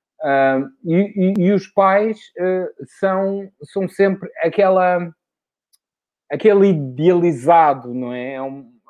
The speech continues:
é um, é um, é um, é um personagem idealizado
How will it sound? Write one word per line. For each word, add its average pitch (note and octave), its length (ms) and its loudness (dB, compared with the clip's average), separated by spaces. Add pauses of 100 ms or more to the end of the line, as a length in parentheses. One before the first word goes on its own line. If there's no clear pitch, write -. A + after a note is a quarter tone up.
é C#3 80 -4
um, C#3 200 -6
é D#3 60 -2
um, D3+ 80 -2 (100)
é D3+ 60 0
um, D3+ 320 -2
é D#3+ 80 -2
um D#3+ 120 -2
personagem E3+ 720 -2
idealizado C#3 800 0